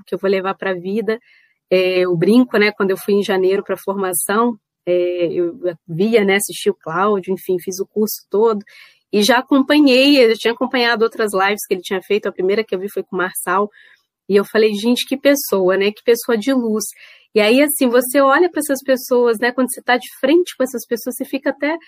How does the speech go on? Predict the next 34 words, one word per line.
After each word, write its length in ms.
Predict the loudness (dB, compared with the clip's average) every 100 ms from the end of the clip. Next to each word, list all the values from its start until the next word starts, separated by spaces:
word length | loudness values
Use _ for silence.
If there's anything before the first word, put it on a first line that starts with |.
| -20 -18 -2
"Meu 160 | 0 2
Deus, 260 | 4 4 4
eu 100 | 0
tô 100 | 0
aqui 300 | -2 2 4
mesmo, 500 | 6 4 0 2 2
né, 520 | 2 2 2 0 0
é 60 | 0
onde 280 | 0 0
Deus 240 | 2 2 2
me 140 | 0
trouxe, 440 | 0 2 2 2 0
né, 100 | 0
onde 160 | 0
eu 60 | -4
consegui 400 | -6 -8 -8 -8
chegar." 440 | -2 -2 0 0 -2 _ _ _ _ _ 0
E 60 |
eu 80 | 4
nem 140 | 4
imaginava, 680 | 4 2 0 0 2 0 0
né, 160 | -2 -2
que 120 | -6
ia 40 |
terminar 440 | -4 -4 -2 -2 -2
o 80 |
ano, 200 | -2 -4
assim, 240 | -4 -8 -8
com 200 | -8 -8 _
tantas 460 | -2 -2 -2 -4 -6 -6
coisas, 340 | -2 -2 -4 -6
com 120 | -6
tantas 320 | -6 -6 -4
conquistas. 680 | -2 -4 -4 -8 -6 -6